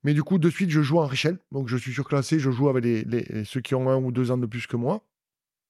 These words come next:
Et, euh, ça se passe bien, donc je fais, euh, un,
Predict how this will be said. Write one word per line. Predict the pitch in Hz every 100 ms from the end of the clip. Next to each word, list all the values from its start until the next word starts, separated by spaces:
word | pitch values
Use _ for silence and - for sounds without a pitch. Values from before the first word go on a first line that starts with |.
| _ _ - - - -
Et, | - 147 147
euh, | 139
ça | 131 139
se |
passe | - 139
bien, | 127 160
donc | 151
je | 123
fais, | 113 139 147
euh, | 135 131 123 117 _ _ _ _ _
un, | 151 165 160 156 151